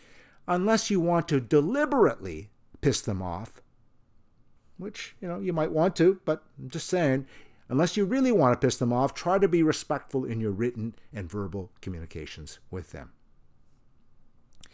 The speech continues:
The pandemic may also challenge your expectations with respect to course difficulty. Several large surveys of current university students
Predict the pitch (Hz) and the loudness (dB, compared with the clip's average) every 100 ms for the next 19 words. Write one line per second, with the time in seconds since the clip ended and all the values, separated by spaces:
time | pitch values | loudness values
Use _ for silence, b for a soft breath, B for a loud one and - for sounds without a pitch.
0 | B B B B - - 202 190 202 202 | B B B B 0 2 4 6 6 6
1 | 202 156 156 165 180 208 - 202 196 - | 4 0 -2 0 0 0 0 0 0 -4
2 | 147 127 123 120 107 107 120 - - 107 | -4 0 0 -2 -2 -4 -6 -8 -8 -8
3 | - 98 - 92 - 90 98 - - 104 | -6 -8 -8 -10 -10 -12 -12 -10 -8 -8
4 | - - - - - 82 78 - - - | -10 -18 -18 -16 -14 -12 -12 -14 -16 -16
5 | 82 78 73 71 73 - _ - - B | -14 -14 -14 -14 -16 -18 _ -20 -20 B
6 | B B B B B - 202 175 120 139 | B B B B B 2 4 4 4 4
7 | 175 190 180 - - 165 127 101 82 90 | 6 6 2 -2 -2 0 0 -2 -4 -10
8 | - - - - 110 - - 208 143 120 | -14 -18 -20 -12 -12 -10 -6 -2 -2 -4
9 | - - 147 131 156 - 120 - 101 78 | -12 -4 -2 2 2 2 -6 -6 -10 -12
10 | 92 - | -14 -16